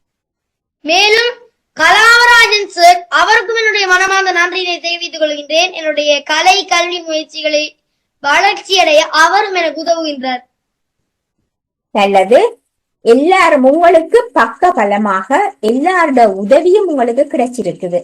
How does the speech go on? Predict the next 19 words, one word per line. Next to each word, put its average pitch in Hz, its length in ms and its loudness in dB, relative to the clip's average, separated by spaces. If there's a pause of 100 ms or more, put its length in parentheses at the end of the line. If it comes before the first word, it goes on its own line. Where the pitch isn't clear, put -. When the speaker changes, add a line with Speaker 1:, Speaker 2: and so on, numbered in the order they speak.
(600)
Speaker 2:
அதுதான் 254 560 -2 (100)
அது 220 340 0
உங்களுக்கு 311 560 0
மேலும் 370 420 0
மேலும் 415 260 -2
நீங்க 320 220 -2
வளர்றதுக்கு 262 560 -2
அது 262 300 -2
உதவியா 254 360 -2
இருக்குது. 226 480 -2
அதை 254 200 0
மறக்காம 339 800 -4
அவங்களுக்கு 226 460 0
நீங்க 214 160 0
நன்றி 220 440 0
சொல்றீங்கல்லோ, 202 680 -2 (420)
அதுதான் 185 640 0
உங்களுடைய 214 840 0
நல்ல 196 500 -6